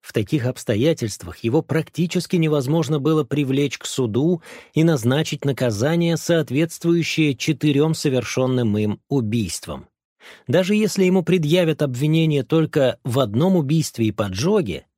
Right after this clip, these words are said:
на месте которого его арестовали, если будет установлено, что он психически и физически неполноценен,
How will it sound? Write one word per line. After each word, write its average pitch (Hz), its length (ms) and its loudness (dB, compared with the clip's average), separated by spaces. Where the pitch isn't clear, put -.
на 127 120 -2
месте 120 280 -4
которого 131 440 2
его 120 420 2
арестовали, 135 880 -2
если 151 240 2
будет 147 280 2
установлено, 143 640 2
что 127 200 -4
он 120 140 -2
психически - 760 -4
и 104 80 -2
физически 131 560 -2
неполноценен, 117 1120 -2